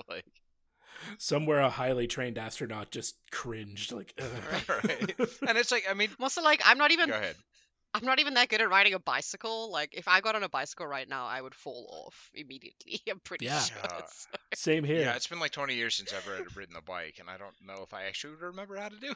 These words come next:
Speaker 1: <laughs> it. Like, how true is that
Speaker 2: I,
Speaker 1: statement?
Speaker 2: I, I bought a bike, like,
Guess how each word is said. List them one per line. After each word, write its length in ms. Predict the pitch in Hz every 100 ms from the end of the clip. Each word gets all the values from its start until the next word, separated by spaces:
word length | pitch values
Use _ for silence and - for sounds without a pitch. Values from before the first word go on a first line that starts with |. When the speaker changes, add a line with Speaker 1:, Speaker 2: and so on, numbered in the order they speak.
| -
Speaker 1:
<laughs> 0 | - -
it. 560 | 127 117 139 - - - _ -
Like, 160 | - 170
how 100 | 175
true 300 | - 190 196
is 120 | 170
that 200 | 151 151
Speaker 2:
I, 260 | - 196 180
Speaker 1:
statement? 140 | 147
Speaker 2:
I, 260 | 147 180 147 _ _ _ _ _ _ _ _ _ _ _ _ -
I 180 | 139 226
bought 360 | 147 131 160 -
a 80 | 123
bike, 460 | 120 117 110 - - - _
like, 640 | 127 117 107 101 - -